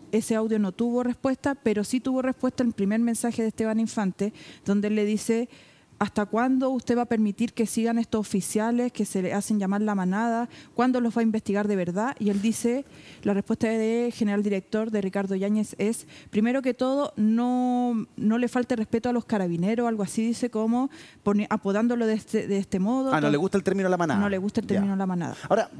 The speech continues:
Speaker 2: dejemos a Esteban Solís ahí en, en un, en un punto
Speaker 1: Esteban
Speaker 2: de
Speaker 1: Infante.
Speaker 2: pausa.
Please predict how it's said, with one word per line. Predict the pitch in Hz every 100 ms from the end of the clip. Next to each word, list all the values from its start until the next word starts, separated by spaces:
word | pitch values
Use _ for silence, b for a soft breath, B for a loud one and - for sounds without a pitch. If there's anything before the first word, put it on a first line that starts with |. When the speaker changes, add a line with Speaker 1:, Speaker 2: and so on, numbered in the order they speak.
| -
Speaker 2:
dejemos | 151 196 285 277
a |
Esteban | 247 262 269
Solís | 269 233 247 240
ahí | 240 269
en, | 262 214
en | 214
un, | 233 233 -
en | 214
un | 220
punto | 233 226 226 220
Speaker 1:
Esteban | 202 254
Speaker 2:
de | 226
Speaker 1:
Infante. | 233 240
Speaker 2:
pausa. | 160 160 247